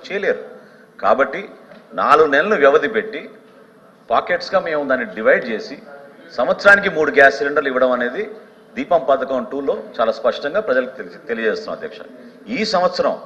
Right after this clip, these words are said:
వాళ్ళు డిఫరెన్స్ ఏంటంటే ఆర్థిక సంవత్సరం గురించి చెప్తున్నారు, చాలా క్లియర్గా మరొకసారి చెప్తున్నాను. దీపం పథకం ఎప్పుడైతే దీపాల రోజు ప్రారంభించామో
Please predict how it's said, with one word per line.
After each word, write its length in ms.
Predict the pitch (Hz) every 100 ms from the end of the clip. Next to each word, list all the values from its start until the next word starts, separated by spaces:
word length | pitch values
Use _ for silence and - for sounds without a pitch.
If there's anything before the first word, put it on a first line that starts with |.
| - 87
వాళ్ళు 200 | 107 254 - - - -
డిఫరెన్స్ 380 | - 170 202 180
ఏంటంటే 320 | 165 151 180
ఆర్థిక 400 | 107 107 180 202
సంవత్సరం 400 | 165 160 160 151
గురించి 180 | 131 -
చెప్తున్నారు, 360 | 123 - 131 156
చాలా 100 | 135
క్లియర్గా 360 | 127 127 156 165
మరొకసారి 500 | 127 123 113 131 110
చెప్తున్నాను. 440 | 107 107 104 202 - - - - - - - _ -
దీపం 280 | 214 - 190 175
పథకం 360 | 147 147 156
ఎప్పుడైతే 380 | 147 131 143 147
దీపాల 360 | 117 127 156 147 131
రోజు 140 | 131
ప్రారంభించామో 800 | 113 104 117 107 92 95 101 190